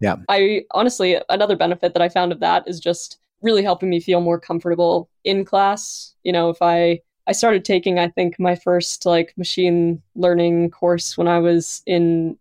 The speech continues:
Speaker 2: eighth or ninth grade. And obviously I did not understand a lot of what was going on in the course, but at least I pulled, you know, maybe twenty percent out of the course and got to move forward with that. And so I think just the earlier you get to have exposure to things that you find cool, the easier it's gonna be to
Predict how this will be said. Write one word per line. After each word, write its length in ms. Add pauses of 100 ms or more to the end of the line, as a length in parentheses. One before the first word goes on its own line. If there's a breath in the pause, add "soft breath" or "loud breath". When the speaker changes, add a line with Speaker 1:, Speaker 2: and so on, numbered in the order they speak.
Speaker 2:
eighth 220
or 60
ninth 280
grade. 260
And 300 (140)
obviously 380
I 100
did 180
not 220
understand 440
a 40
lot 180
of 80
what 120
was 100
going 240
on 100
in 80
the 60
course, 320
but 220 (300 loud breath)
at 80
least 240
I 100
pulled, 280
you 60
know, 160
maybe 300
twenty 280
percent 380
out 160
of 240 (240)
the 80
course 360
and 360 (100)
got 160
to 80
move 160
forward 220
with 100
that. 200
And 100
so 80
I 60
think 180
just 240
the 100
earlier 320
you 140
get 160
to 400
have 220
exposure 440
to 160
things 240
that 100
you 80
find 280
cool, 280
the 100
easier 280
it's 140
gonna 160
be 160
to 340